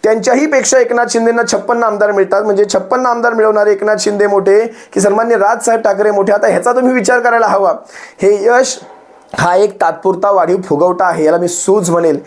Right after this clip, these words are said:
ही सूज ओसरल्यानंतर जागेवर परिस्थिती येत असते,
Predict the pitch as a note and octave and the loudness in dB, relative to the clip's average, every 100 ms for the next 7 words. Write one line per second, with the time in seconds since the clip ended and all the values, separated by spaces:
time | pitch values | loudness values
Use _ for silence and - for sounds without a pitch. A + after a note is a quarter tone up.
0 | - - E3 E3 - G3 F#3+ F3 F#3+ F#3 | -16 -6 -2 0 0 2 2 2 2 2
1 | F#3 E3 D#3 F3+ D#3+ D#3 F3 G#3 F#3+ F#3+ | 0 -2 0 0 0 0 2 0 0 0
2 | F3 D#3+ E3 D#3+ D3+ C#3+ - | 0 -2 0 0 2 -2 -4